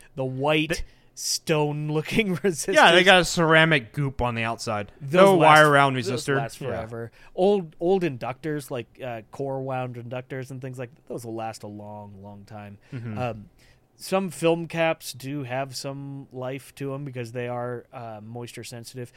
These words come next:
Speaker 1: I guess it's, it's worth, like, look at how the component is constructed and, um, packaged. Like, if it, if it's a dipped kind of thing, then maybe, maybe not.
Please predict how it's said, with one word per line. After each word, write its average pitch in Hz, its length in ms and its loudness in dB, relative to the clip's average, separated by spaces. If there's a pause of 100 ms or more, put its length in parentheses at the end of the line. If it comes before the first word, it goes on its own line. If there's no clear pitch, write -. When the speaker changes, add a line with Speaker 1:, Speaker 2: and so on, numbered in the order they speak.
(180)
Speaker 1:
I 185 80 -4
guess 320 200 -4
it's, 262 180 -8
it's 180 340 -6
worth, 165 320 -4
like, 139 240 -8 (380)
look 202 260 -2
at - 140 -2
how 165 320 0
the 151 100 -8
component 135 720 -10
is 123 200 -12
constructed 127 680 -12
and, 113 540 -12 (120)
um, 104 360 -14 (460)
packaged. 131 520 -12
Like, 117 180 -12
if 135 140 -12
it, 147 160 -16 (300)
if 147 160 -8
it's 156 120 -8
a 151 40 -4
dipped 147 500 -8 (600)
kind 135 220 -10
of 120 120 -10
thing, 123 580 -10
then 120 320 -12
maybe, 123 480 -10
maybe 117 280 -12
not. 120 340 -10